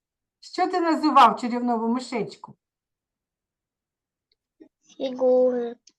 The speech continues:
Speaker 1: Так, ти їх відгадував по їх ознакам.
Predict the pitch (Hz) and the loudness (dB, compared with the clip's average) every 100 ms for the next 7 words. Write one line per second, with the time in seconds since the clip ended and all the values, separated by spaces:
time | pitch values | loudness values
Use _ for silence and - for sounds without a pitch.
0 | _ 160 175 208 233 220 190 - 233 233 | _ -6 -2 2 6 6 6 2 -6 -6
1 | 240 208 196 165 160 233 285 349 254 220 | -6 -8 -8 -6 2 4 4 4 0 0
2 | 208 202 170 180 285 320 285 311 294 202 | -2 -4 -4 -6 -4 -4 -2 2 4 6
3 | 175 202 190 208 233 | 4 2 -2 -2 -10